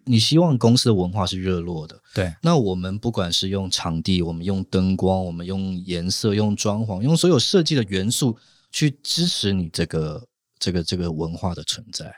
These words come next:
Speaker 2: 嗯，
Speaker 1: 而不是，
Speaker 2: 嗯。
Speaker 1: 呃，你的公司文化不可能会靠我们的桌子买比较好、比较贵，或者是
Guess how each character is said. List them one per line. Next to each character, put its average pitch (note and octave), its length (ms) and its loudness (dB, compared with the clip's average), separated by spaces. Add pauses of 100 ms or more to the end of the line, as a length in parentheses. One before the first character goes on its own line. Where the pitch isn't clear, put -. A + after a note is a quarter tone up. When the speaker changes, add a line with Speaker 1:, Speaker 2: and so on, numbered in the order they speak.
(220)
Speaker 2:
嗯， G2 200 0
Speaker 1:
而 G3 140 6
不 G2 160 2
是， G#2 320 0 (460)
Speaker 2:
嗯。 G2 140 2
Speaker 1:
呃， F#2+ 60 4
你 F#2+ 120 -2
的 F#2+ 80 4
公 A2+ 180 2
司 B2 120 0
文 G2+ 120 0
化 G2 140 -4
不 - 120 -2
可 - 140 -8
能 E2 100 -8
会 F#2+ 120 -4
靠 - 240 -2
我 D#2+ 160 -4
们 E2+ 380 -6
的 F2 100 4
桌 G2 240 6
子 F2+ 140 0
买 E2 180 -6
比 D#2+ 100 -12
较 F2+ 100 -2
好、 E2 220 -6
比 - 120 -14
较 E2+ 140 -6
贵， E2 220 -4
或 E2+ 140 -4
者 E2+ 100 -4
是 F2 300 0